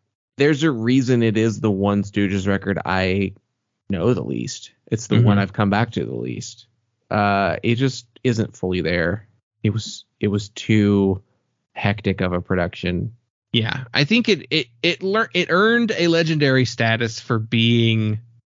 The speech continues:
Speaker 2: part of the trilogy of original records and one of the earlier records that influenced punk music. So it's a well-earned legacy record, I think.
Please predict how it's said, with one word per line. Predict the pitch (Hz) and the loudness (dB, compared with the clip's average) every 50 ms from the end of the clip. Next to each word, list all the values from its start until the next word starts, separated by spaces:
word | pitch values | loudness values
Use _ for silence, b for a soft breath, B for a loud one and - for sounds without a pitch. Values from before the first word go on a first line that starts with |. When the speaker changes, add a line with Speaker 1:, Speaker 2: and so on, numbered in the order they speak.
| _ _ _ | _ _ _
Speaker 2:
part | - 127 123 127 | 0 0 2 2
of | 127 135 | 2 0
the | 156 | -2
trilogy | - - 165 147 131 135 131 123 135 131 123 123 | -2 2 2 2 4 2 0 2 2 2 2 2
of | 120 117 | 2 2
original | 113 117 117 117 120 120 120 113 | 0 0 0 0 0 0 2 2
records | 110 107 101 104 107 104 104 101 101 104 107 110 113 - | 0 0 -2 -2 -4 -4 -4 -4 -4 -8 -10 -12 -12 -8
and | - 107 101 98 98 98 101 101 101 98 95 90 85 73 - - - _ _ _ _ _ | -8 -6 -6 -6 -4 -4 -4 -4 -4 -4 -6 -6 -8 -8 -12 -18 -20 _ _ _ _ _
one | 117 120 117 113 110 | 0 2 2 2 2
of | 104 107 - | 0 0 -2
the | 110 101 95 | -2 0 0
earlier | 101 101 98 90 92 90 87 85 85 90 90 - - - - _ _ _ _ _ | 0 0 0 0 0 0 0 0 -2 -2 -4 -8 -14 -20 -20 _ _ _ _ _
records | - 117 110 117 110 104 | 0 0 2 2 0 2
that | 110 107 | 2 2
influenced | 104 110 110 113 123 113 104 90 - - - | 2 2 2 2 0 0 0 -2 -4 -4 -4
punk | 123 98 - | -4 -4 -2
music. | 67 65 65 - - - - - | -6 -8 -8 -8 -10 -12 -12 -12
So | - - 71 69 69 - - - - - - _ - - - _ _ _ _ - B B B B B B B B B B B B - - | -8 -4 -4 -2 -2 -4 -6 -8 -14 -20 -20 _ -20 -20 -20 _ _ _ _ -20 B B B B B B B B B B B B -6 -2
it's | 185 202 - | -2 0 2
a | 226 185 | 2 2
well-earned | 156 170 175 165 131 120 127 131 135 135 127 113 117 110 - - _ | 4 4 2 2 0 0 0 2 2 2 0 -2 -4 -8 -10 -12 _
legacy | - 120 117 113 113 117 117 117 104 | -4 -2 -2 0 0 -2 -2 -4 -4
record, | 101 110 107 101 - 104 90 92 | -4 -4 -6 -6 -6 -8 -8 -6
I | 101 98 | -8 -8
think. | - - - 78 76 - - - _ | -6 -4 -6 -6 -6 -8 -14 -20 _